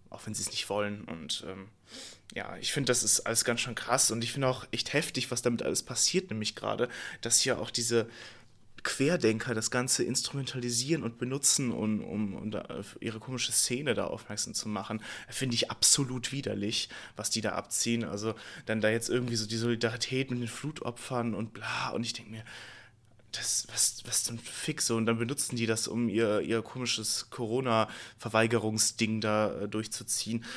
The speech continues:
Genauso wie ich das auch bei Parteien gerade echt scheiße finde, was ich so bei der C D U gesehen hab mit Armin Laschet, der da diesen Lachkrampf bekommen hat und sowas. Wa-, was ich ehrlich gesagt jetzt grad mal gedacht hab, so,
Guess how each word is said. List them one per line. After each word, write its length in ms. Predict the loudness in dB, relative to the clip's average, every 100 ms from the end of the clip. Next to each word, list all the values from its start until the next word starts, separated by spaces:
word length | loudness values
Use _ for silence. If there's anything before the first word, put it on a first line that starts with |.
| -6 0
Genauso 480 | 6 8 6 4
wie 140 | 2 2
ich 80 | 2
das 140 | 2
auch 100 | 4
bei 140 | 4
Parteien 500 | 2 0 4 6 6
gerade 300 | 4 0 -2 -4
echt 220 | -4 2
scheiße 480 | 4 6 4 2 -2
finde, 400 | -4 0 0 0 -4 -12 -12 -4
was 160 | 0
ich 80 | 0
so 100 | 2
bei 80 | 2
der 140 | 2
C 160 | 0 0
D 100 | 4
U 140 | 6
gesehen 280 | 6 6 6
hab 120 | 4
mit 80 | 4
Armin 300 | 6 6 6
Laschet, 360 | 6 6 6 6
der 80 |
da 60 | 6
diesen 260 | 6 2 2
Lachkrampf 800 | 4 2 0 -2 -2 -2 -4
bekommen 420 | -8 -2 2 2 2
hat 120 | 2
und 120 | 0
sowas. 360 | 2 4 4 0 -8 -8 -8 -12 2
Wa-, 160 | 2 4
was 160 | 4 6
ich 160 | 8
ehrlich 200 | 10 8
gesagt 320 | 6 2 2
jetzt 140 | 0 2
grad 180 | 2 4
mal 80 |
gedacht 360 | 4 4 2 -2
hab, 160 | -2 0
so, 160 | 0